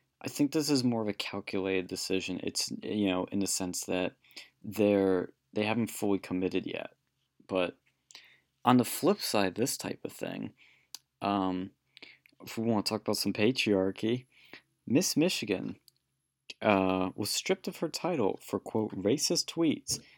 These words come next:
And she said on Twitter that they, quote, "stripped me of the Miss Michigan title due to my refusal to try on a hijab in twenty eighteen. My tweets about black on black gun violence and insensitive s-, uh, statistical tweets," unquote.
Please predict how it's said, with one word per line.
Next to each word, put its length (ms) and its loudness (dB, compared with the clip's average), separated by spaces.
And 400 4
she 300 2
said 240 2
on 160 -2
Twitter 260 -2
that 220 -2
they, 100 0
quote, 480 0
"stripped 300 0
me 60 -2
of 60 -4
the 60 0
Miss 260 -2
Michigan 320 -2
title 220 0
due 200 -2
to 120 -6
my 140 0
refusal 500 -2
to 80 -2
try 240 -4
on 100 0
a 60 0
hijab 720 -2
in 160 -2
twenty 420 0
eighteen. 520 -4
My 140 0
tweets 420 -2
about 300 -4
black 300 -4
on 80 0
black 240 0
gun 180 0
violence 460 -2
and 140 0
insensitive 720 0
s-, 260 -6
uh, 200 0
statistical 640 -2
tweets," 420 -8
unquote. 540 -2